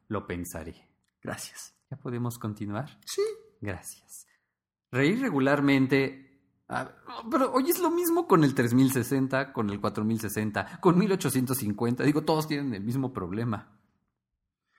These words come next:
Speaker 2: Ya ves que es más complejo de lo que parece.
Speaker 1: Pero es que ese no era el punto. Digo, lo que quería llegar, no importa. Reír regularmente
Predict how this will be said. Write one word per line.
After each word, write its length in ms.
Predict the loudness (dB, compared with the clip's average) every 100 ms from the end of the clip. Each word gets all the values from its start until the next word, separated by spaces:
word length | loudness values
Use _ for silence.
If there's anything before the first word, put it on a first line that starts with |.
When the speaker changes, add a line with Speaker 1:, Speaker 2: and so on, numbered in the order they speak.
| _ -12
Speaker 2:
Ya 220 | -8 -2
ves 200 | 0 0
que 120 | 0
es 80 | 2
más 180 | 2 2
complejo 380 | 0 0 0
de 100 | 0
lo 120 | 0 0
que 80 |
parece. 640 | -4 -2 -2 0 -2 -4 -6
Speaker 1:
Pero 220 | -2 2
es 100 | 0
que 100 | 0
ese 140 | 0 2
no 120 | 2
era 100 | 2
el 140 | 2 0
punto. 600 | 0 0 2 2 0 -4 -8
Digo, 280 | -8 -8 -6
lo 200 | -6 -6
que 100 | -2
quería 200 | 0 2
llegar, 600 | 2 0 0 -2 -8 -14 -20 _ _
no 100 | -2
importa. 380 | -2 -4 -10 -18 _ _ _ _ _
Reír 300 | 2 4 4
regularmente 1000 | 2 2 2 0 2 4 2 2 -2 -6